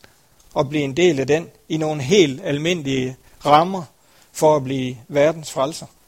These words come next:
Jeg tror, det er vigtigt, fordi vi skal også forstå, at sådan kommer Jesus også til os,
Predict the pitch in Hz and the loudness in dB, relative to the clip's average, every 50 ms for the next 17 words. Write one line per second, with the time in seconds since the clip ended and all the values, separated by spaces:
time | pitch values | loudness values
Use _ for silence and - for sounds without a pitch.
0 | _ _ _ _ _ _ _ _ _ _ _ - - _ _ _ - 160 - 196 | _ _ _ _ _ _ _ _ _ _ _ -20 -20 _ _ _ -6 -2 4 6
1 | 196 180 170 160 147 151 180 196 196 - - 147 113 95 - _ _ - - 160 | 6 6 6 2 2 2 0 0 0 -4 -8 -10 -10 -10 -16 _ _ -8 -6 -4
2 | 147 165 175 151 135 151 185 - - - 151 143 160 160 - 170 151 - - 196 | -2 -2 -2 -2 -2 -4 -6 -6 -4 -4 -2 -2 -2 -4 -6 -10 -10 -8 -4 -4
3 | 185 180 - - - 143 139 - 180 180 180 160 143 170 175 165 151 143 160 - | -4 -4 -6 -8 -10 -10 -6 -6 -6 -6 -6 -4 -4 -4 -4 -2 -4 -4 -4 -6
4 | - 160 151 139 151 160 - - 143 139 180 - - - | -8 -8 -6 -4 -4 -4 -4 -6 -4 -4 -6 -6 -12 -18